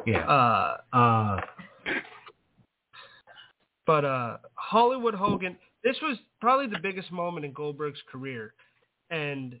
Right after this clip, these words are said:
Speaker 2: it, it really meant a lot for him.
Speaker 1: Three, uh, uh, on three days' notice, they put forty thousand people in that dome.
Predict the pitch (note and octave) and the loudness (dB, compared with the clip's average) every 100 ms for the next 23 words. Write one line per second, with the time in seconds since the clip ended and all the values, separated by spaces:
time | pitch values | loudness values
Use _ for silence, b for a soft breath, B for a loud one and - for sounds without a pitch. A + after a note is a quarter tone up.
0 | _ _ - F3 E3+ E3+ E3 G3+ G#3 F#3+ | _ _ -8 -6 -2 -4 -2 -2 0 2
1 | F3+ E3+ D#3 D3 - - C3 D3 C#3+ F#3+ | 2 2 0 -2 -4 -8 -6 -2 2 2
2 | A#3+ D#3+ D#3+ F3 E3 - D#3 D#3+ - A#3+ | 2 2 2 2 -6 2 2 2 -4 -4
3 | E4+ B3+ C#3 D3+ C#3 A#2 A2+ - A#2+ - | 0 0 2 4 4 2 -8 -8 -8 -4
4 | C#3 A#2+ A#2+ A2+ A2 G#2+ A2 G#2+ F#2+ F2+ | -4 -2 -2 -2 -4 -8 -8 -8 -8 -10
5 | E2+ - D#2 | -12 -12 -14